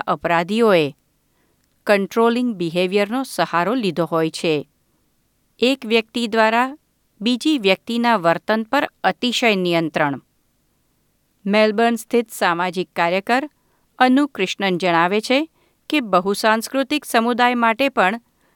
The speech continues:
જબરજસ્તીભર્યું નિયંત્રણ કે વર્તન મુખ્ય ધારાના સમુદાયો કરતાં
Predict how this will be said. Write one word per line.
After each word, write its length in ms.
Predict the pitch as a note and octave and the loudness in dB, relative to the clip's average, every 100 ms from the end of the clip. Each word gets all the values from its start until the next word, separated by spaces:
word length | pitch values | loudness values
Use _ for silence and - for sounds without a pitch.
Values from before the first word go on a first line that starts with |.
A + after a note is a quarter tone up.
| _ - | _ -6
જબરજસ્તીભર્યું 1120 | F3+ F3 G3 G#3+ A3 - A#3+ G#3 G3+ F#3 D#3+ | 0 2 2 0 -4 -2 -4 -2 0 0 0
નિયંત્રણ 540 | E3+ G3+ A3 G#3+ D#3 | 0 0 0 0 0
કે 180 | C#3+ F#3 | 0 -2
વર્તન 500 | E3+ F3 F#3 A#3 F#3+ D#3+ _ _ _ _ _ | 2 0 2 2 2 -2 _ _ _ _ _
મુખ્ય 360 | G3+ A3 - C#4+ | -2 -2 -2 -2
ધારાના 520 | A#3 G#3+ G#3+ G#3+ A#3 | 0 2 2 2 0
સમુદાયો 600 | A#3+ G3 F3 F#3 F#3+ G3+ A3 | -2 -2 -2 0 0 0 -2
કરતાં 440 | A3 G#3 C4+ C#4 | -4 -2 -2 -2